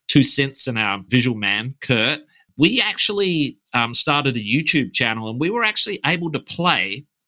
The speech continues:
with two synthesizers. It was a lot easier than drums and guitars and stuff. It was sort of like a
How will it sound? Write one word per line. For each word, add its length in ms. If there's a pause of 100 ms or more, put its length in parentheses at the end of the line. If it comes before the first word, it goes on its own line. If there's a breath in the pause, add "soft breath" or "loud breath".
(120)
with 160
two 120
synthesizers. 840
It 100
was 120
a 60
lot 260
easier 400
than 440 (100)
drums 520
and 140
guitars 540
and 100
stuff. 400
It 60
was 160
sort 140
of 40
like 200
a 220